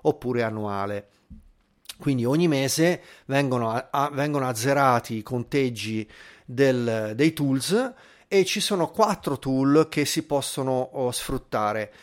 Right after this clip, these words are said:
e sono la keyword discovery, eh, le keywords per le url, a seconda appunto, cioè indicando le url ti dà tutte le parole, questo è molto molto utile, ti dà tutte le, eh,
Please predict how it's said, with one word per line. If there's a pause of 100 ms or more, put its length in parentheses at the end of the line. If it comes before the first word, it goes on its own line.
(160)
e
sono
la
keyword
discovery, (520)
eh,
le
keywords
per (180)
le
url,
a
seconda
appunto,
cioè
indicando
le
url (260)
ti
dà
tutte
le
parole,
questo
è
molto
molto
utile, (300)
ti
dà (320)
tutte
le,
eh,